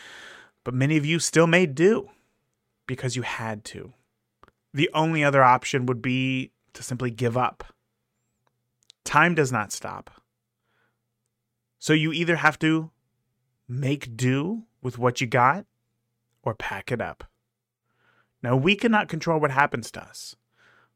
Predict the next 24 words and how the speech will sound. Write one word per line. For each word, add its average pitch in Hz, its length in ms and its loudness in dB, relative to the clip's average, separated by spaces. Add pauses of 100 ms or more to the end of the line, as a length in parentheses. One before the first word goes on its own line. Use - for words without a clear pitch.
We 127 80 -8
can - 140 -4
only 143 180 0
control 131 360 0
our 120 280 0
response. 104 640 -12 (1160)
Was 131 160 -6
twenty 147 260 -2
twenty 151 220 -2
easy? 214 460 -2 (100)
No. 131 320 2 (880)
Was 131 180 -4
twenty 160 300 0
twenty 156 220 -4
fair? 220 520 0 (640)
No. 135 420 0 (1900)
But 131 100 -2
we 151 160 -6
cannot 151 380 -2
control 147 340 -2
what 135 120 -2
happens 135 360 -4
to - 100 -12
us. - 380 -14